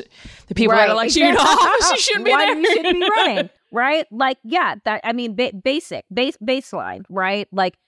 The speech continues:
Speaker 2: you're not just running to represent a certain constituency. You're running to represent the district, the county, the school district,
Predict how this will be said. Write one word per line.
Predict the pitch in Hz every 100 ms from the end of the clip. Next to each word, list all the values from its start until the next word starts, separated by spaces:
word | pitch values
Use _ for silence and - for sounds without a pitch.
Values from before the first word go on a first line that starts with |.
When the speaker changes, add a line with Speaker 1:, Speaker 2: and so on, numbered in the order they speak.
| _
Speaker 2:
you're | 190 220
not | 226 240 233
just | 214 214
running | 185 196 190 185
to | 175 180
represent | 170 175 180 175 165 165
a | 170
certain | - - 196 143
constituency. | 175 160 - 156 - 151 151 - 156 - _ 180
You're | 180
running | 180 180 180
to | 196
represent | 170 170 165 160 170 170 170 151 156 _ _ -
the | 170
district, | 160 202 - 202 185 - 160
the | 180
county, | - 190 180 175 175 175 _ _
the | 160
school | 156 - 202
district, | 175 185 - 190 175 165 -